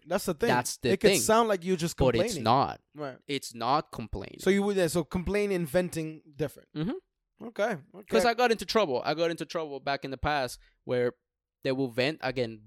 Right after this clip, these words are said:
Speaker 2: before I had the knowledge, they
Speaker 1: Right.
Speaker 2: will vent to me, and I was like, "Man, they're really fucking complaining a lot."
Speaker 1: Right, right.
Speaker 2: And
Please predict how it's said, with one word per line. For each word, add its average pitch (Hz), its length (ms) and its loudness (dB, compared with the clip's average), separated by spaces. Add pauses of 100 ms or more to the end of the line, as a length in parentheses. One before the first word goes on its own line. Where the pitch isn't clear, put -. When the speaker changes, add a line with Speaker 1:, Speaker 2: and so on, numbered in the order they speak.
Speaker 2:
before 123 420 -4
I 113 80 -2
had 117 180 -6
the 104 80 -6
knowledge, 117 480 -2
they 147 80 -6
Speaker 1:
Right. 123 100 -2
Speaker 2:
will 117 160 -4
vent 117 300 -2
to 143 100 -4
me, 123 160 -4
and 117 100 -2
I 113 60 0
was 143 140 -2
like, 117 140 -2
"Man, 151 340 0 (800)
they're 226 180 4
really 208 400 4
fucking 208 440 -6
complaining 226 520 0
a 156 60 2
lot." 120 240 2
Speaker 1:
Right, 151 200 0
right. 151 300 -4 (280)
Speaker 2:
And 214 220 -2